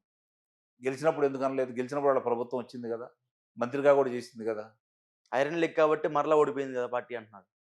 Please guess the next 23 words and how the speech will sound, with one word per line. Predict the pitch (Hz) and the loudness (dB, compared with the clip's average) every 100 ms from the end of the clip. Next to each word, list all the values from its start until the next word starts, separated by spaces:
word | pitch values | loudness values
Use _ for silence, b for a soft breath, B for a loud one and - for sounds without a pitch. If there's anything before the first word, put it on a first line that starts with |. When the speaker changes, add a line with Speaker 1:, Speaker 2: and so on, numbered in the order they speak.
| - | -20
Speaker 1:
ఆ, | - - - | -18 -16 -16
ఇప్పుడు | - 113 | -8 0
అదే | 127 98 113 190 143 | 2 2 0 0 0
ఎందు-, | 110 165 196 | -2 2 4
అప్పుడు | - 170 | 6 4
ఎందుకు | 170 190 165 | 0 0 2
గెలిచింది, | 185 180 | 2 0
ఇప్పుడు | 233 208 | -2 2
ఎందుకు | 190 170 | 2 2
ఓడిపోయింది? | 143 110 98 80 _ _ | -2 -2 -8 -10 _ _
Speaker 2:
హ్మ్. | 120 110 98 101 _ _ _ _ _ - | -18 -18 -20 _ _ _ _ _ _ -16
Speaker 1:
అప్పుడు | 104 131 | -8 -4
ఎందుకు | 135 165 | -2 0
గెలిచింది, | 170 165 208 | 0 0 -6
ఇప్పుడు | 196 175 | -6 -6
ఎందుకు | 165 151 | -2 -2
ఓడిపోయింది? | 123 92 87 78 _ _ _ _ _ _ _ _ _ _ _ - | -2 -6 -12 -14 _ _ _ _ _ _ _ _ _ _ _ -10
ఇది | 139 | 4
కూడా | 170 | 8
అర్థం | 151 135 147 | 8 6 -6
చేసుకోవాలిగా. | 143 - 139 131 131 139 _ - | -6 4 6 6 4 -8 _ -10
Speaker 2:
మంత్రివర్గంలో | 135 135 160 151 156 | -8 0 0 0 -2
ఏమో | 147 139 | -4 -6